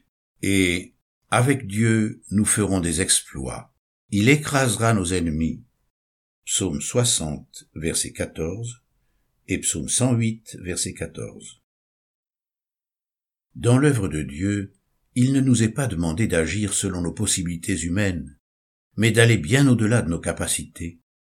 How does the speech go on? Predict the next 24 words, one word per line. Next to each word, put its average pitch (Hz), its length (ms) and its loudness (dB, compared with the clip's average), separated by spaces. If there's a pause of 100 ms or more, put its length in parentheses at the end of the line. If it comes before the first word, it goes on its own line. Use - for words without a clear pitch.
(400)
Aussi, 147 560 2 (480)
nos 123 340 4
incapacités 127 800 2
ne 117 100 4
devraient 104 340 0
pas 95 140 0
nous 87 200 -4
effrayer 78 640 -4
ni 101 140 4
nous 117 120 6
décourager, 90 840 -4 (500)
car 123 160 4
le 127 100 4
Seigneur 120 380 6
nous 113 100 6
demande 101 380 2
d'agir 101 640 2 (220)
avec 110 440 2
lui. 67 340 -10 (840)
Si - 300 2
Dieu 131 220 2
est - 280 0
avec 117 400 2
nous, 98 380 0